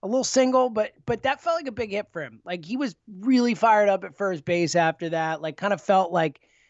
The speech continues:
you know, big spot, tie game. I don't know. Uh, you know, look, all it takes is a couple of those, or even one of those sometimes to, to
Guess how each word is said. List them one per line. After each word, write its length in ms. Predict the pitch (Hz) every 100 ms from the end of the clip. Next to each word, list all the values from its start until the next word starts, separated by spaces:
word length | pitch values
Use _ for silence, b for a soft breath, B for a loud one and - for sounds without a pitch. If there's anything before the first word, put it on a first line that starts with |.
| _ 311
you 100 | 311
know, 140 | 269
big 220 | 208 247
spot, 440 | - 269 262 247 -
tie 240 | 220 240
game. 560 | 220 233 233 233 233 190 _ _ _ 311
I 40 |
don't 100 | 349
know. 280 | 320 170 117 _ 233
Uh, 40 |
you 140 | 240
know, 240 | 277 254 247 -
look, 240 | 269 233 214 -
all 180 | 262 294
it 140 | -
takes 300 | 247 285 185
is 120 | 208
a 20 | 190
couple 360 | 202 240 220
of 60 | 196
those, 200 | 175 175
or 40 |
even 200 | 233 247
one 160 | 226 240
of 80 | 240
those 220 | 208 165
sometimes 500 | 202 180 185 180 156
to, 160 | 170 156 - -
to 300 | 165 156